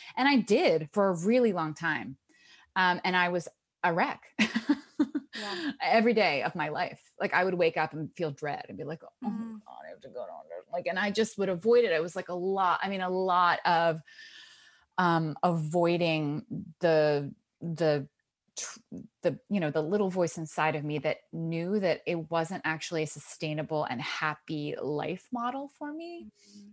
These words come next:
Speaker 1: And at the same time, like, I actually think that I had to, in some ways, I had to go through what I went through in order to learn, in order to know, and in order to say, you know, "I really tried it, and this is what I learned, and this is what I experienced, and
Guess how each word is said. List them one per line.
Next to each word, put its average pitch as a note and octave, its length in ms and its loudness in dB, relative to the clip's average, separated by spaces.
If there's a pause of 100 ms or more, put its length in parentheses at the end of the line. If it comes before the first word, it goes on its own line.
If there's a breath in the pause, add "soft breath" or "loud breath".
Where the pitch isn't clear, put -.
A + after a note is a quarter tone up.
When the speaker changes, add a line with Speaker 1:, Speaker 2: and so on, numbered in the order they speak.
Speaker 1:
And C4 180 2
at C4 80 -4
the C#4 80 -8
same F4+ 260 -6
time, C4+ 300 0
like, F3+ 340 0
I G#3+ 300 4
actually F#3+ 440 -2
think F3 220 -10
that D#3+ 80 -2
I C#3+ 60 0
had D3 400 -4
to, - 160 -16
in F3 140 -4
some E3+ 240 -2
ways, D#3+ 200 -4
I C#3+ 60 -2
had C#3 260 -8
to E3 60 -10
go D3 180 -4
through D3 260 -8
what C#3+ 160 -6
I C#3+ 120 -6
went D3 260 -8
through D3 180 -6
in C#3+ 140 -8
order C#3+ 220 -8
to D3 160 -14
learn, C#3+ 400 -4
in D3 120 -6
order C#3 200 -8
to D#3+ 180 -12
know, D#3+ 480 -2
and D#3+ 80 -6
in D3 100 -8
order C#3+ 220 -6
to D3+ 120 -12
say, D3 200 -8
you D#3+ 80 -8
know, F3+ 120 -6
"I F3+ 100 -4
really F#3 280 -2
tried A#3 340 -2
it, A3 120 0
and D3+ 140 -4
this D#3 160 -10
is D#3 140 -16
what D#3 100 -8
I C#3+ 100 -6
learned, G3 300 -2
and D3+ 80 -6
this D#3 140 -12
is D#3 100 -16
what D3+ 80 -6
I D#3 40 -2
experienced, G#3 680 -4
and D3 140 -6